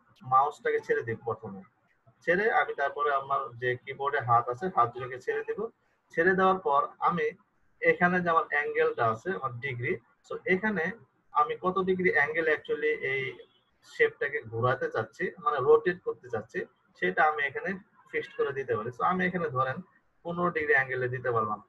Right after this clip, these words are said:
দিলাম। ওকে, অথবা আমি এখানে, আহ, আপনার, আপনার হচ্ছে বিশ ডিগ্রি অ্যাঙ্গেলে দিলাম। ওকে, দেওয়ার পর আমি কি করব? এখান থেকে এই যে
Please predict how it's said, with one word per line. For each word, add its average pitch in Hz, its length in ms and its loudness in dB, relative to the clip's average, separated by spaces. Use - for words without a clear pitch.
দিলাম। 113 280 -4
ওকে, - 180 -6
অথবা 139 360 2
আমি 139 140 -4
এখানে, 127 440 -6
আহ, 113 420 0
আপনার, 131 280 -4
আপনার 117 420 -4
হচ্ছে 127 420 -2
বিশ 170 220 2
ডিগ্রি 160 200 -4
অ্যাঙ্গেলে 123 320 0
দিলাম। 107 280 -10
ওকে, 185 240 -6
দেওয়ার 175 260 6
পর 190 160 2
আমি 151 200 4
কি 165 120 -8
করব? 147 400 0
এখান 151 280 0
থেকে 165 240 -4
এই 147 240 0
যে 143 340 -2